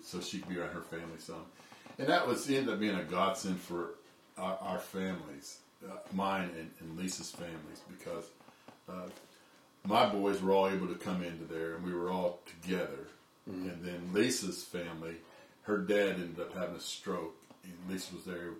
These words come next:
Speaker 1: there to be able to take care of her.
Speaker 2: God
Speaker 1: We had
Speaker 2: works
Speaker 1: a
Speaker 2: those things out
Speaker 1: Yeah, he
Speaker 2: sometimes.
Speaker 1: does. We had a su-, super ministry there, too. We, we grew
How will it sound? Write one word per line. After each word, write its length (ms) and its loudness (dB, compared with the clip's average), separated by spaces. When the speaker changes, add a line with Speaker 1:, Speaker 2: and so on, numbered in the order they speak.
Speaker 1:
there 280 6
to 120 -6
be 160 -2
able 100 -4
to 220 -14
take 100 -8
care 300 -8
of 120 -12
her. 180 -10
Speaker 2:
God 160 12
Speaker 1:
We 60 12
had 80 12
Speaker 2:
works 140 12
Speaker 1:
a 40 10
Speaker 2:
those 120 10
things 280 10
out 240 6
Speaker 1:
Yeah, 160 10
he 120 10
Speaker 2:
sometimes. 240 8
Speaker 1:
does. 80 -8
We 100 10
had 80 12
a 80 8
su-, 220 0
super 540 2
ministry 380 2
there, 160 2
too. 280 2
We, 180 4
we 200 -2
grew 380 8